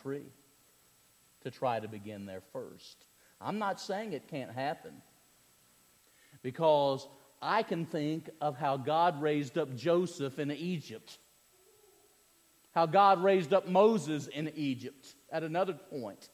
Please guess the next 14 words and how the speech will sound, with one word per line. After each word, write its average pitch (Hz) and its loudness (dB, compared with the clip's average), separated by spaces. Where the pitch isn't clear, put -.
in 131 -6
time. 117 -8
I 214 6
can 214 2
think 240 2
about 214 6
how 202 8
God 208 2
raised 202 2
up 196 2
a 185 0
Daniel 196 0
in 156 0
Babylon, 135 2